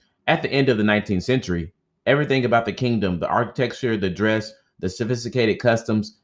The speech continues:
i-, impressed the visitors. Cuba mythology is highly variable and ser-, uh, and serves s-, as John Van Sina has observed,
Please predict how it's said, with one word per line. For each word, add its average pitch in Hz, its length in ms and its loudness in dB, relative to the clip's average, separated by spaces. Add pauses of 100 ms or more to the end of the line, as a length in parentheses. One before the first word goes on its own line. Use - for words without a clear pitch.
(140)
i-, 87 100 -10 (140)
impressed 110 500 0
the 101 60 -2
visitors. 76 560 -4 (480)
Cuba 147 280 4
mythology 117 1040 4
is - 160 -4
highly 113 640 2 (120)
variable 92 720 2 (180)
and 92 200 0
ser-, 95 320 -2
uh, 85 260 0
and 90 420 0 (480)
serves 104 640 2
s-, - 400 -16
as 92 540 2 (1600)
John 110 600 4 (360)
Van 101 500 0
Sina 90 680 -2 (220)
has 101 220 0
observed, 92 560 2